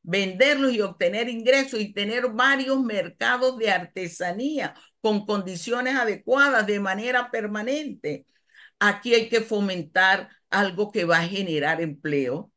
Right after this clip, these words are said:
y que nosotros hemos hecho señalamiento y tiene que ver con la biotecnología, con esa pro-, posibilidad de utilizar un recurso natural en producción de medicamentos.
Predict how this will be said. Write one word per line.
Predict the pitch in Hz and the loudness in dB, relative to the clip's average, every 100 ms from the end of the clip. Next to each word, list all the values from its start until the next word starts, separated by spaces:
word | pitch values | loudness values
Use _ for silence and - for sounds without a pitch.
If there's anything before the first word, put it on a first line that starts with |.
| _ _ | _ _
y | 196 180 | -8 -2
que | 202 | 0
nosotros | 165 165 175 180 185 | 0 -2 -2 -2 -2
hemos | 185 180 185 | -2 -4 -4
hecho | 180 170 208 196 - _ _ | -4 -4 -6 -6 -12 _ _
señalamiento | - 202 180 156 143 143 156 170 160 214 | -2 0 2 2 2 0 -2 -4 -2 -2
y | 220 | -2
tiene | - 185 180 | -4 -4 -4
que | 196 | 0
ver | 180 170 170 | 4 4 2
con | 196 | 0
la | 175 | 0
biotecnología, | 160 156 151 147 139 139 127 - 165 139 135 269 _ _ _ _ _ | 0 0 0 -2 -2 -2 -4 -8 -6 -2 -2 -6 _ _ _ _ _
con | 196 196 | -2 0
esa | 202 226 214 | 0 0 0
pro-, | 214 185 170 - _ - | 2 4 2 -4 _ 0
posibilidad | 214 196 226 190 185 185 196 220 | 2 2 -4 -6 -4 2 2 2
de | |
utilizar | 233 226 202 170 220 220 | -4 -6 -6 -2 0 2
un | 226 214 | 0 0
recurso | 214 185 - 247 214 233 | -2 -2 -4 -8 -4 -2
natural | 220 - 202 202 226 | -2 -2 0 2 2
en | 220 | 0
producción | 214 202 170 151 208 190 | -4 -4 -6 -12 -6 -4
de | 196 202 | -2 -2
medicamentos. | 185 165 139 135 147 147 135 135 175 - | -2 -4 -4 -4 -4 -4 -4 -6 -8 -8